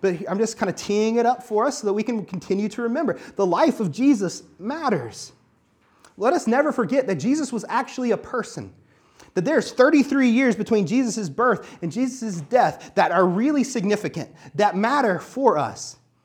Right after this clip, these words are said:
And then just in case you're wondering, how much of the Gospels is, is dedicated to the life of Jesus, you're in luck. So those thirty-three years, here's what we find in, in the book of Matthew. Out of twenty-eight chapters, twenty-four of those chapters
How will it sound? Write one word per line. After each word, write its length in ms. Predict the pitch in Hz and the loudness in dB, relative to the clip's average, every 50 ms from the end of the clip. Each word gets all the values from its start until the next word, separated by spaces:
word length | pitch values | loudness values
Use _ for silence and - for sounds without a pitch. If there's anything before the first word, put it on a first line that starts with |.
| _ _ _ _ _ _ _ _ - | _ _ _ _ _ _ _ _ 0
And 80 | 208 | 2
then 80 | 233 220 | 2 2
just 220 | 294 359 349 - | 2 2 0 0
in 100 | 277 240 | -2 -2
case 260 | - - 226 208 - - | -2 -2 -2 -4 -2 -2
you're 80 | 190 | -4
wondering, 460 | 165 151 175 247 254 180 156 151 147 | -2 -2 0 0 0 0 -2 -4 -6
how 260 | 135 - - 294 349 359 | -8 -10 -8 -6 -2 0
much 220 | 269 226 - - | 0 0 -2 -2
of 60 | 196 | -6
the 80 | 175 151 | -6 -6
Gospels 580 | 143 156 147 135 135 - - 214 226 247 226 | -2 -2 -2 -2 -2 -6 -6 -4 -4 -4 -2
is, 300 | 240 175 190 190 175 185 - - - - | -2 0 2 0 0 -2 -6 -14 -10 -8
is 140 | 185 165 139 | -6 -6 -2
dedicated 560 | - 277 330 349 247 - - 165 170 175 170 | 0 0 0 2 0 -2 -2 -4 -4 -4 -4
to 80 | - 175 | -4 -6
the 100 | 185 175 | -6 -4
life 240 | 170 175 254 254 | -2 -2 -2 -2
of 100 | - 294 | -2 -6
Jesus, 460 | 165 - 151 147 143 185 208 - - - | -8 -6 -8 -8 -6 -6 -8 -10 -10 -10
you're 220 | 131 131 135 165 | -8 -6 -4 -2
in 100 | 208 208 | 0 0
luck. 260 | 196 131 92 - - - - _ _ _ _ _ _ _ _ _ _ _ _ _ _ _ _ _ _ _ _ _ | 0 0 -2 -4 -10 -20 -20 _ _ _ _ _ _ _ _ _ _ _ _ _ _ _ _ _ _ _ _ _
So 160 | _ - 196 180 | _ -4 0 0
those 180 | 190 180 185 | 0 0 0
thirty-three 540 | 190 185 190 208 - 214 220 - 233 220 208 | -2 -2 -2 0 -2 -2 -4 -4 -4 -4 -2
years, 400 | 175 131 131 131 165 160 - - _ _ _ _ _ _ _ _ _ _ _ _ | -2 -2 -2 -2 -4 -6 -10 -16 _ _ _ _ _ _ _ _ _ _ _ _
here's 120 | - 170 165 | -10 -6 -4
what 100 | 190 165 | -4 -4
we 60 | 160 | -4
find 320 | - - 165 143 127 120 | -4 -4 -4 -4 -4 -4
in, 200 | 135 143 151 147 | -6 -8 -10 -10
in 100 | - 151 | -8 -10
the 80 | 151 139 | -10 -8
book 160 | 127 180 180 | -8 -8 -8
of 100 | - 127 | -8 -10
Matthew. 460 | 147 143 131 135 - - - 110 107 - _ _ _ _ _ _ _ _ _ _ _ | -10 -10 -10 -10 -12 -14 -14 -16 -16 -16 _ _ _ _ _ _ _ _ _ _ _
Out 120 | - 175 185 | 2 2 2
of 100 | 160 - | 2 0
twenty-eight 720 | - - - 185 214 233 233 208 - 160 175 185 180 180 | -6 -8 -6 -4 -2 -2 -2 -2 -2 -2 -2 -2 -2 -4
chapters, 560 | - - 175 139 165 - - 220 214 214 - | -8 -6 -4 -4 -4 -2 -2 -2 -2 -2 -4
twenty-four 640 | - - - 214 226 240 185 - - 185 185 190 170 | -8 -6 -4 -4 -4 -4 -6 -6 -6 -2 0 2 2
of 80 | 151 | 2
those 180 | 147 143 143 - | 0 -2 -6 -6
chapters 520 | - - 143 123 - - 110 98 - - | -6 -6 -6 -6 -6 -8 -10 -12 -14 -18